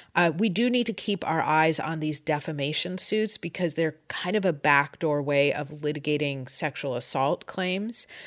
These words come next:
And, um, I'll just put a pin in that, but we will be talking about that deposition in more depth when it comes up.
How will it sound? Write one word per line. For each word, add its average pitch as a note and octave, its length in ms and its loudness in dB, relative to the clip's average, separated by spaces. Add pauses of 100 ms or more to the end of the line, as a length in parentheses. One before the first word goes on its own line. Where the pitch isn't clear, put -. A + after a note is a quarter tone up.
(300)
And, D3+ 440 2
um, C#3 380 -2 (120)
I'll F3+ 140 6
just F#3+ 180 -2
put G3 180 0
a E3+ 60 2
pin F#3+ 380 -2
in E3+ 100 0
that, D3+ 300 2
but D#3 120 0
we E3+ 160 -2
will E3+ 320 4
be D#3+ 120 -2
talking C#3+ 380 -2
about C3+ 260 0
that C3+ 240 0
deposition C#3 600 -4
in C3 140 -6
more C#3+ 220 -2
depth C#3 320 -4
when C3+ 80 -12
it - 80 -16
comes - 260 -12
up. - 260 -12